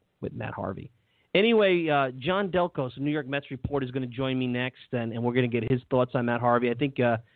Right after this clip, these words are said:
and going to the New York Mets Report dot com, I think you're gonna see a lot of what John,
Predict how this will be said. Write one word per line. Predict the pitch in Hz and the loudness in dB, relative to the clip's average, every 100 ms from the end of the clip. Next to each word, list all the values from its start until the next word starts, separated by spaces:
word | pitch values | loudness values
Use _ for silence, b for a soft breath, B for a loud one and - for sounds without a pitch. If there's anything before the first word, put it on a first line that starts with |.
| b b | b b
and | - 123 123 | -6 -2 0
going | 139 135 131 | 2 2 0
to | |
the | 123 | -2
New | 123 | 0
York | 120 120 | -2 -2
Mets | 123 123 | -6 -6
Report | 120 - 123 117 | -8 -4 -4 -4
dot | 113 - | -6 -6
com, | - 127 120 | -2 2 2
I | 113 | 0
think | 110 | -4
you're | 110 | -4
gonna | 110 110 110 - - | -4 -4 -6 -8 -4
see | 113 | -2
a | 107 | 0
lot | 113 113 | 2 2
of | 107 | 2
what | 113 | 0
John, | 107 120 113 110 | 2 2 4 2